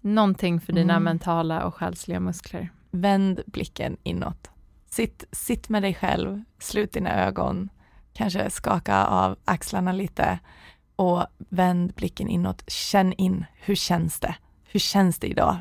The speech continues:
Speaker 2: Hur mår hjärtat? Hur mår kroppen? Hur mår knoppen? Och utan att döma,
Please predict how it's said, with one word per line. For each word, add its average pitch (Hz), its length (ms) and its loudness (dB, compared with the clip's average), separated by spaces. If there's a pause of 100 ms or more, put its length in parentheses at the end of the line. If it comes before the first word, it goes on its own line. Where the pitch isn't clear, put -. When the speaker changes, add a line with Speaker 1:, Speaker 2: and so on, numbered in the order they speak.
Speaker 2:
Hur 196 100 2
mår 180 280 6
hjärtat? 185 580 0
Hur 185 80 0
mår 175 160 0
kroppen? 196 640 -2 (500)
Hur 196 80 6
mår 190 140 6
knoppen? 190 760 0 (840)
Och - 180 4 (100)
utan 208 680 2
att - 280 -6
döma, 175 540 0